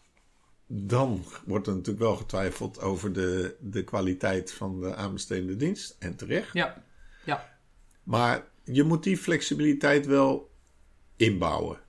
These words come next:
Speaker 1: En
Speaker 2: Aan de andere kant vind ik het ook lastig, hoor. Wat jij net zei, als je nog binnen die laatste tien dagen een vraag stelt, schuif je de inleverdatum op. Ik heb
Speaker 1: Ja,
Speaker 2: ook wel eens
Speaker 1: ja.
Speaker 2: een vraag gesteld in die tien dagen dat wij zeiden van, "Joh, we hoeven alleen maar een ja of een nee,
Speaker 1: Mhm.
Speaker 2: dan is het voor ons duidelijk."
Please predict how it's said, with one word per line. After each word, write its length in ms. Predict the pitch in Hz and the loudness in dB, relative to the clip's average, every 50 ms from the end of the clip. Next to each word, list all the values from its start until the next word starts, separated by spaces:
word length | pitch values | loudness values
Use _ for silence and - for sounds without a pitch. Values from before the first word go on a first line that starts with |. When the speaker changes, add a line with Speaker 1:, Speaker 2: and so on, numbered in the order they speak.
| - - - _ _ _ _ - _ - - | -20 -20 -20 _ _ _ _ -20 _ -8 -4
Speaker 1:
En 180 | 104 - 208 | -2 -2 0
Speaker 2:
Aan 80 | 208 214 | 0 0
de 60 | 214 | 2
andere 280 | - 240 254 254 233 226 | 4 6 6 6 4 4
kant 240 | - 247 240 226 - | 4 4 4 4 4
vind 160 | - 254 226 | 6 4 6
ik 80 | 220 | 6
het 120 | 220 190 - | 4 0 0
ook 160 | - 220 - | -2 -2 0
lastig, 400 | 180 143 110 117 - - 127 - | 0 -2 -2 -4 -8 -10 -6 0
hoor. 160 | 190 214 233 | 0 2 2
Wat 160 | 208 175 170 | 2 0 2
jij 120 | - 190 165 | 2 2 2
net 220 | 165 170 170 - | 2 0 0 0
zei, 300 | - - 180 160 156 151 - | 0 0 0 0 0 0 -2
als 160 | 156 160 - | -4 -4 -4
je 80 | 180 | -4
nog 200 | 156 156 151 135 | -4 -4 -4 -4
binnen 280 | 139 139 170 170 160 151 | -2 0 0 0 0 0
die 80 | 151 147 | -2 0
laatste 380 | 151 151 147 147 - - 131 - | 0 0 0 -2 -2 -6 -8 -4
tien 200 | - 170 156 151 | -4 -2 -2 0
dagen 320 | 151 147 147 151 151 151 | 0 0 0 0 0 0
een 80 | 143 135 | -2 -2
vraag 300 | - 165 147 147 139 - | -2 -2 -2 -2 -2 -4
stelt, 280 | - - 143 131 127 | -4 -4 -2 -2 -4
schuif 260 | - - 160 143 135 | -4 -4 -2 -2 -2
je 80 | 131 135 | -2 -2
de 60 | 131 139 | -2 2
inleverdatum 800 | 170 180 180 180 185 175 175 156 170 170 175 170 - 165 - | 2 4 4 4 4 2 0 -2 -2 -2 -2 -2 -4 -6 -4
op. 240 | - 190 - - - - - - - - - - - | -4 -6 -6 -8 -16 -20 -20 -20 -20 -20 -20 -20 4
Ik 140 | - 196 190 | 6 6 6
heb 100 | - 131 | 6 4
Speaker 1:
Ja, 60 | 127 | 2
Speaker 2:
ook 60 | 131 131 | 2 2
wel 100 | 156 147 | 0 0
eens 80 | - | 0
Speaker 1:
ja. 60 | - | -2
Speaker 2:
een 60 | 127 - | -2 -2
vraag 280 | 170 160 151 151 147 | 0 2 2 2 0
gesteld 440 | - 139 - - 156 147 143 143 - | -2 -6 -2 0 2 0 0 0 -2
in 160 | 156 160 151 | -2 0 0
die 160 | 139 147 131 | 0 0 -2
tien 240 | 127 - 175 151 139 | 0 0 2 2 4
dagen 480 | 135 139 135 131 127 123 131 139 135 120 | 4 4 4 4 2 2 2 2 0 0
dat 160 | 135 123 117 | 0 -2 -2
wij 120 | 131 131 | -2 -2
zeiden 300 | 123 135 135 127 117 120 | -2 -2 -2 -2 -2 -4
van, 160 | - - 131 123 | -4 -2 -2 2
"Joh, 280 | 143 180 226 220 - - - - - - _ _ | 2 2 2 0 -2 -10 -20 -20 -20 -20 _ _
we 100 | 156 143 | -2 4
hoeven 320 | 170 185 175 170 139 - - | 6 6 6 6 0 -2 -2
alleen 440 | 127 127 123 135 156 196 233 240 226 | 2 2 4 4 6 8 8 8 8
maar 220 | 190 165 151 - | 6 4 2 0
een 120 | 165 143 | -2 0
ja 340 | 143 156 160 165 165 - - | 0 2 2 0 0 0 -2
of 120 | 131 120 131 | -4 -2 0
een 140 | 120 123 | 2 2
nee, 220 | 127 139 156 180 220 | 4 4 4 4 4
Speaker 1:
Mhm. 80 | - | 4
Speaker 2:
dan 160 | 180 151 139 - | 4 2 0 -2
is 140 | 170 139 | -4 -4
het 100 | 156 135 | -6 -8
voor 140 | - - 147 135 | -8 -6 -6 -6
ons 140 | 123 110 | -4 -2
duidelijk." 440 | 120 139 143 160 190 220 285 285 - | -2 0 0 2 0 0 -2 -4 -6